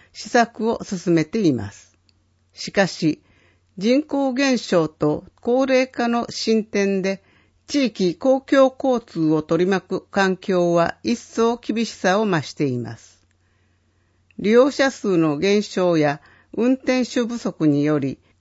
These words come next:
既存路線の運行維持が困難となる一方で、自家用車を利用できない高齢者や子どもなどの交通弱者にとって、移動手段の確保は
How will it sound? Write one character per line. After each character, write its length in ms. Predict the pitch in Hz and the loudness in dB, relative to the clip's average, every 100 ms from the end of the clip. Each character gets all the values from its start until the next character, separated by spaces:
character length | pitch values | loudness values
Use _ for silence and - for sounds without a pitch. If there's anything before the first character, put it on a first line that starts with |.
| _ _ | _ _
既 140 | - 196 | -10 0
存 280 | 254 262 254 | 2 2 2
路 180 | 262 | 0
線 340 | 254 226 185 151 | 2 2 4 2
の 220 | 143 - | 2 -4
運 240 | - 240 247 | -4 -2 -4
行 360 | - 247 240 | -2 0 0
維 200 | - 226 | 0 -2
持 140 | 185 147 | -2 0
が 180 | 147 | -2
困 380 | - - 269 233 | -2 -4 -2 0
難 180 | 185 151 | 2 0
と 160 | - 147 | 0 0
な 160 | 165 | 0
る 160 | 147 - | -2 -4
一 160 | 151 - _ | -4 -6 _
方 220 | 185 156 | -2 0
で、 240 | 143 143 - - _ _ _ _ | -2 -6 -10 -20 _ _ _ _
自 160 | 165 196 | -6 -2
家 160 | 226 | 0
用 220 | 254 277 233 | 2 0 -2
車 280 | - 175 | 0 0
を 140 | 143 151 | 0 -2
利 120 | 175 | 2
用 200 | 202 226 | 2 2
で 140 | 233 233 | -2 -4
き 160 | 233 | -2
な 160 | 196 143 | 0 0
い 120 | - - | -4 -2
高 260 | 226 226 | 2 2
齢 220 | 220 185 | 4 2
者 180 | 160 151 | 0 0
や 220 | 143 147 - _ _ _ | 0 -2 -8 _ _ _
子 160 | - 220 | -6 -2
ど 140 | 233 | 0
も 180 | 233 226 - | 0 -2 -2
な 200 | 214 190 | -2 0
ど 160 | 156 | 0
の 220 | 143 151 - _ - | 0 -4 -10 _ -4
交 220 | 233 254 262 | 0 0 -4
通 300 | - 240 233 | -6 -4 0
弱 260 | 254 247 | -2 -2
者 160 | - 185 | -2 0
に 140 | 147 | 0
と 140 | - 147 | -2 -8
っ 80 | |
て、 340 | - - 143 - _ _ _ | -8 -6 -6 -8 _ _ _
移 200 | - 202 | -4 0
動 220 | 269 285 | 2 0
手 180 | - 285 | -2 -2
段 340 | 254 196 156 | 0 0 0
の 100 | 147 | -2
確 300 | - 185 - | -4 -8 -6
保 180 | 147 151 | -4 -2
は 200 | 143 139 | -2 -4